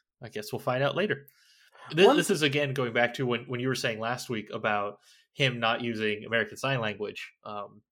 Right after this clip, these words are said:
Speaker 1: like, maybe we'll find out in episode three. I don't know.
Speaker 2: <laughs> Um, I guess we can transition to Medusa, because there's one part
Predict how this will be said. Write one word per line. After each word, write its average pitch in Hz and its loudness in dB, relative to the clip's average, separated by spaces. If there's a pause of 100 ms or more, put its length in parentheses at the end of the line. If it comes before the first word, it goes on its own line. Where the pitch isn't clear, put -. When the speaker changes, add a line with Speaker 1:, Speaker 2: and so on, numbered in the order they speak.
(960)
Speaker 1:
like, 113 -8
maybe 117 -4
we'll 135 -2
find 165 -2
out 190 0
in 190 -4
episode 226 -2
three. 214 -4
I 123 -8
don't 180 -4
know. 226 -2 (280)
Speaker 2:
<laughs> 127 -8 (1500)
Um, 165 6 (100)
I 202 8
guess 254 4
we 294 0
can 269 2
transition 175 0
to 151 0
Medusa, 131 0
because 131 -4
there's 127 -4
one 208 4
part 156 4